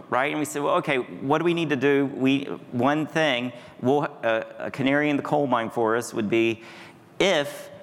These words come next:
regardless of web visits, counts of web visits, if the right people were coming, that's more important than volume.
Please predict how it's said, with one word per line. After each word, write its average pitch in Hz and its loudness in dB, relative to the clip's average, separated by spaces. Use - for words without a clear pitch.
regardless 156 0
of 117 0
web 131 0
visits, 107 -2
counts 131 0
of 131 0
web 139 2
visits, 107 -2
if 123 2
the 117 2
right 156 2
people 147 0
were 120 2
coming, 113 -2
that's 123 -2
more 120 0
important 104 0
than 90 0
volume. 76 -2